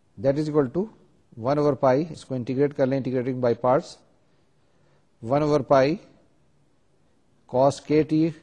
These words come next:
divided by k square plus t sin k t divided by k within the limit zero to two pi۔ ٹی کی ویلیو پہلے ٹو pi سبسٹیٹیوٹ کر دیں، پھر ٹی کی ویلیو زیرو سبسٹیٹیوٹ کر دیں، آپ کے پاس جواب آ جائے گا A K is equal to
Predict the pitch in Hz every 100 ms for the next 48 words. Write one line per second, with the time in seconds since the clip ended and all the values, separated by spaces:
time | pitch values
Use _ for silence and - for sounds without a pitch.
0 | - 120 131 131 127 117 - 165 - 156
1 | 147 147 - _ _ _ _ _ _ _
2 | _ _ _ _ _ - 123 - 160 165
3 | 175 170 135 139 135 139 135 139 123 123
4 | 117 120 123 - _ 139 147 147 - _
5 | _ _ _ _ _ _ - 139 160 156
6 | 139 139 139 - 113 135 135 120 143 123
7 | 113 101 - _ 156 160 160 147 143 139
8 | 135 131 127 135 143 156 - 135 147 165
9 | 165 156 156 151 _ _ _ _ _ 123
10 | 117 143 143 143 131 131 120 143 151 127
11 | 135 131 135 127 117 127 - _ _ _
12 | - 120 120 135 113 123 117 120 123 120
13 | 117 120 123 127 - - 127 123 - 160
14 | 170 - 107 117 117 101 127